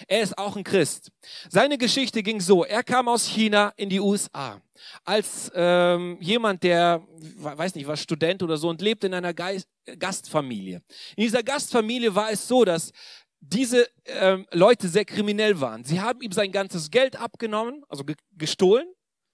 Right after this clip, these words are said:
er konnte nichts beweisen, konnte nicht richtig die Sprache, war in einem fremden Land, konnte nichts machen. Fühlte sich abgelehnt, die Familie war gefährlich. Einer von dieser Familie, ein Sohn, war ein He-, ein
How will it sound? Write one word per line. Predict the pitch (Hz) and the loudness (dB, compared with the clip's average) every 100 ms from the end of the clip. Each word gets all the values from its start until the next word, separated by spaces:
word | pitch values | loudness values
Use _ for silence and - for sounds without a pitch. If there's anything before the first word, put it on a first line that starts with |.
| _ | _
er | 156 | -4
konnte | - 214 202 | -2 -4 -4
nichts | 214 220 | -6 -8
beweisen, | - 175 170 208 180 | -8 -6 -4 -6 -2
konnte | 165 185 185 | 0 0 -2
nicht | 202 196 | -6 -8
richtig | 220 - 196 | -10 -10 -10
die | 190 | -8
Sprache, | 160 - 170 196 202 247 - - - | -8 -6 -6 -6 -2 -2 -2 -10 -4
war | 156 180 | 0 2
in | |
einem | 185 185 | 0 -4
fremden | 165 185 214 196 185 | -4 -2 -2 -2 -2
Land, | 180 202 | -2 -2
konnte | 185 185 185 | -4 -2 -4
nichts | 185 - - | -4 -6 -4
machen. | 151 113 92 - - - | -4 -6 -14 -20 -20 2
Fühlte | 240 262 240 | 4 4 2
sich | 226 - | -2 0
abgelehnt, | 233 262 - 165 170 170 | -2 -2 0 0 0 -2
die | 185 | -2
Familie | 196 190 226 262 226 233 - - | 2 2 2 2 4 4 -2 -4
war | 156 208 | 2 2
gefährlich. | 185 160 226 247 262 - | 2 2 2 2 -2 -4
Einer | 196 254 226 | -2 0 0
von | 196 190 | -2 -4
dieser | 180 185 | -2 -2
Familie, | 185 180 190 190 190 | -2 -2 0 0 0
ein | 180 180 | -2 2
Sohn, | 156 196 233 208 - | 6 6 4 -4 -16
war | - 147 196 | 0 4 4
ein | 190 196 | 2 -2
He-, | 170 - _ | -2 -4 _
ein | 170 180 | -4 -4